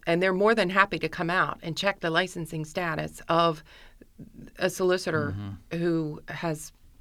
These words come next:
Speaker 1: failed to produce a license for a prospective customer.
Speaker 2: Right.
Speaker 1: The law requires a solicitor who has a license to show the license to any prospective customer or law enforcement officer that asks for it.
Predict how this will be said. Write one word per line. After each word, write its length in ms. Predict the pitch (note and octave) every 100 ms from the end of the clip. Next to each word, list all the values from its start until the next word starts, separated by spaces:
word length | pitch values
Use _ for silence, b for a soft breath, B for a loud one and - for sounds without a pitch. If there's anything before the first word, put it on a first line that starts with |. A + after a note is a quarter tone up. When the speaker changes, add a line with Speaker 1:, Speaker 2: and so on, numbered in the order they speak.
| -
Speaker 1:
failed 440 | - F3+ E3+ E3 - -
to 100 | F3+
produce 420 | F3 E3 E3+ D#3+
a 60 | E3
license 720 | D#3 D3+ D3 D#3+ D3+ C#3+ - b b b - - -
for 400 | - D#3+ D#3 D3+
a 100 | D3+
prospective 640 | D#3 - D3+ C#3 - -
customer. 460 | D3+ C#3+ - -
Speaker 2:
Right. 180 | - F#2+ - B B B
Speaker 1:
The 260 | E3+ G3+
law 200 | G3+ B3 F4
requires 760 | B3 - F#3+ F3 D3+ - - -
a 100 | E3
solicitor 560 | E3 F3 F3 E3+ D#3 D3
who 160 | E3 E3
has 260 | F3 G#3+
a 60 | E3+
license 560 | D#3 D3 D3+ D3 -
to 480 | - G#3 F#3+ E3+ E3 -
show 520 | - G3+ A#3 A#3 A#3
the 180 | - F3
license 480 | E3 E3 - E3 -
to 180 | - F#3
any 160 | A3+
prospective 580 | A#3+ D4 - A#3 B3 -
customer 560 | - F3+ - F3 E3 E3 B B B
or 180 | G#3+ A3
law 200 | G#3 G3+
enforcement 460 | F#3 F3 - F3
officer 320 | E3 E3 - F#3+
that 120 | G3+
asks 380 | G#3+ A3 - -
for 240 | - -
it. 240 | - -